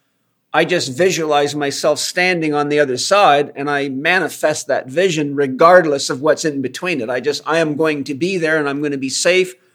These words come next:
home, and whole. And I hold that. And that's my mantra. "I am safe, I am home, I'm whole, and I'm there." And so when I think of Robert F. Kennedy, I just hold the vision, and I see him on the other side of the process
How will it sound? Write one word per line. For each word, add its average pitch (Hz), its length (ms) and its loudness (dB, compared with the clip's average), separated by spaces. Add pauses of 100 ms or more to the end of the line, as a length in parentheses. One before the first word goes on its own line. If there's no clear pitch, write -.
(120)
home, 170 340 0
and 139 100 2
whole. 147 440 6 (360)
And 120 100 -6
I 123 40 0
hold 160 300 4
that. 113 280 -4
And 131 80 -8
that's 147 200 -2
my 147 160 -2
mantra. 151 560 -4 (420)
"I 117 140 -10
am 127 80 -6
safe, 180 420 2
I 135 120 -2
am 135 120 -4
home, 165 300 -2
I'm 139 200 -2
whole, 165 480 0 (400)
and 127 120 -4
I'm 143 160 0
there." 165 400 4 (720)
And 139 160 -6
so 151 340 4
when 147 240 -4
I 175 120 2
think 165 240 -4
of 151 100 -2
Robert 156 300 2
F. 143 160 -2
Kennedy, 180 380 0
I 135 120 2
just 139 260 -4
hold 147 280 0
the 139 80 2
vision, 143 400 4
and 127 120 -8
I 127 120 -6
see 156 260 -2
him 135 320 -4 (220)
on 143 180 0
the 147 100 2
other 135 160 2
side 143 300 2
of 135 80 -2
the 107 100 -6
process 180 720 0